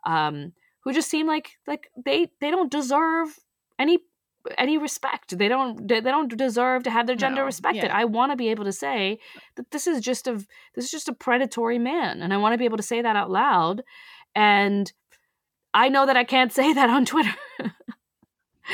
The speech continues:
Speaker 2: Yeah, it's really insane. It's really, really insane. So do you think that people are gonna get blue checks finally, or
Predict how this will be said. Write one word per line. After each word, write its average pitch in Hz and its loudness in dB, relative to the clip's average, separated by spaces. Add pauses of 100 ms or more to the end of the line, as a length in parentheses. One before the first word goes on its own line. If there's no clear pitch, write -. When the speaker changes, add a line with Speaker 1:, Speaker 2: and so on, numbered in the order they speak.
(120)
Speaker 2:
Yeah, - -8
it's - -6
really 165 -6
insane. 151 -12 (220)
It's - -18
really, 170 -10
really 165 -14
insane. 160 -12
So 190 -4
do 190 -12
you 220 -6
think 220 -8
that 196 -6
people 190 -6
are 170 -2
gonna 156 -6 (400)
get - -6 (120)
blue 175 -6
checks 175 -8
finally, 190 -8
or 160 -8